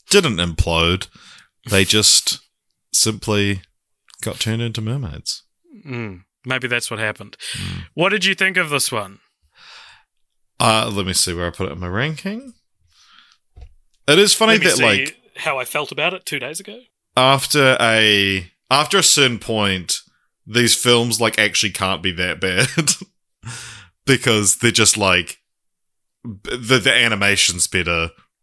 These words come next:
Speaker 1: There's, the storytelling's a little bit more modern, where it's like, there's, there's definitely, like, a f-, a, a floor of Barbie films that I think it
Speaker 2: Right.
Speaker 1: can't go past. So
Speaker 2: Okay.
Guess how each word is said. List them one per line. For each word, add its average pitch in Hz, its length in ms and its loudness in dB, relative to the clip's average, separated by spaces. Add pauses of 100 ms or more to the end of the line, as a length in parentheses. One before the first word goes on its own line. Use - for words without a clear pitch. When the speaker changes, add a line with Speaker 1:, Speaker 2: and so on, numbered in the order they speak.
(260)
Speaker 1:
There's, 107 300 4
the 110 160 -2
storytelling's 101 800 2
a 98 40 -4
little 95 220 -2
bit 90 140 -4
more 92 140 -2
modern, 87 440 -2
where 90 140 -4
it's 87 140 -4
like, 87 280 -4 (400)
there's, 117 340 2
there's 117 220 0
definitely, 123 340 0
like, 104 220 0
a 98 40 0
f-, - 320 -8
a, 104 200 -2
a 95 260 -2
floor 90 840 -4 (520)
of 85 520 -2 (260)
Barbie 87 360 -2
films 78 560 -6
that 90 180 -2
I 85 120 0
think 85 340 -8
it 85 100 -4
Speaker 2:
Right. 135 100 0
Speaker 1:
can't 127 360 -4 (300)
go 82 140 0
past. 80 580 0 (280)
So 95 440 4
Speaker 2:
Okay. 135 360 -2